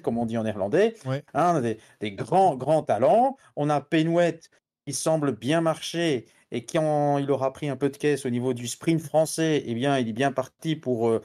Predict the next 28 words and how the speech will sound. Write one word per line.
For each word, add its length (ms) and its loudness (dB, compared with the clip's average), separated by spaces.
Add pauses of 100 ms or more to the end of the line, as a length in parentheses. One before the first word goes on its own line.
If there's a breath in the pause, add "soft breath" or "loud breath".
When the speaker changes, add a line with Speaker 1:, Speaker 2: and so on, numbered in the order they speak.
(260 soft breath)
Speaker 1:
là 160 4
aussi, 560 2
euh, 480 4
monter 320 -2
en 140 0
grade. 520 2 (460)
Donc, 180 2
on 120 2
a 80 4
déjà, 280 2
a, 100 0
a 1000 -16 (320)
priori, 320 2
sur 180 -2
papier, 580 -2
on 100 -2
a 80 -2
déjà 200 0
ce 80 -8
qu'il 140 -10
faut. 420 0
Avec 320 -2
Watson, 680 2
il 60 0
y 20 0
a 80 2
encore, 380 0
euh, 440 0